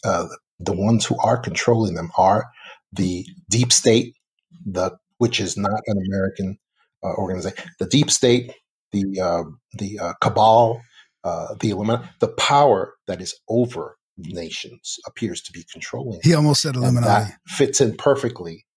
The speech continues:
Speaker 1: with, uh, them eventually building up this campaign of fear,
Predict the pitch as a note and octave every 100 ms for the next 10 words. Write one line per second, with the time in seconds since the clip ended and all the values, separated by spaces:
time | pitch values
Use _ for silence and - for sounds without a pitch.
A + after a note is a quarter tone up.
0 | _ _ - G#2+ F#2 F2+ - - - G#2+
1 | G2 F2 E2+ _ _ _ _ - - A2
2 | A2 G#2 G#2 - A2+ B2 D3 - G2+ F#2
3 | F2+ _ - A2+ C3 C3+ B2 A2+ A2+ A#2
4 | A2 - - A2+ G2+ C#3 B2 F#2+ - -
5 | D3 D2+